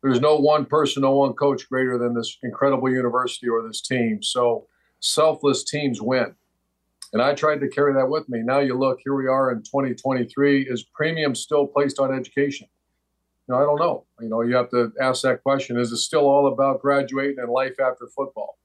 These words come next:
Number two, is it true that the toughest teams always win? I, you know, I still think it is.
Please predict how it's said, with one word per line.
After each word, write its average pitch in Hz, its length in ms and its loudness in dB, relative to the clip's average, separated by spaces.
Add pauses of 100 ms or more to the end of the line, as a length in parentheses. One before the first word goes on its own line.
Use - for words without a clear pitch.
(400)
Number 151 300 2
two, 151 520 2
is 143 280 2
it 147 140 0 (100)
true 160 240 -4
that 131 160 0
the 117 100 -12
toughest 135 440 -2
teams 127 240 0
always 131 280 2
win? 139 240 0
I, 131 100 0
you 127 120 -6
know, 143 140 2
I 127 80 -4
still 135 260 -2
think 123 240 -4
it 107 80 -8 (140)
is. - 220 -12